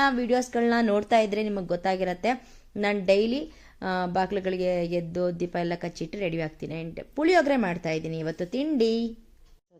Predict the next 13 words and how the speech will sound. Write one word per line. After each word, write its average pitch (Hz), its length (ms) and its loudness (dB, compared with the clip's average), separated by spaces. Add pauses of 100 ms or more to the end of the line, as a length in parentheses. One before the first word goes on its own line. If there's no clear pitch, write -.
ಧನುರ್ಮಾಸ 180 460 -20 (120)
ಪೂಜೆದು 214 380 -12 (960)
ಬೆಳಗಿನ 180 360 -14
ಜಾವನೇ 185 520 -12
ದೀಪ 180 240 -12
ಹಚ್ಚಿಟ್ಟೋ 175 360 -12
ಕೆಲಸ. 160 400 -14
ಅಯ್ಯೋ, 196 280 -8
ಆಗ್ಲೇ 190 260 -8
ಹೋಗ್ತಾ 196 300 -8
ಇದೆ 226 180 -10
ಇನ್ನೊಂದು. 220 340 -10 (2250)
ಗಾಳಿ 175 600 -6